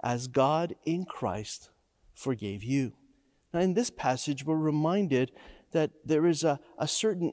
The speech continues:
attitude that we are to have. There's a certain way of doing life that is expected of us, and that is that we are to be kind to one another, that we are to be tender-hearted.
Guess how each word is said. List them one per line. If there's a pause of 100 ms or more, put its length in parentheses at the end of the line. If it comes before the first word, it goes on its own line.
(140)
attitude
that
we
are
to
have.
There's
a
certain
way
of
doing (100)
life (420)
that
is
expected
of
us,
and
that
is
that
we
are
to
be
kind (480)
to
one
another,
that
we
are
to
be
tender-hearted.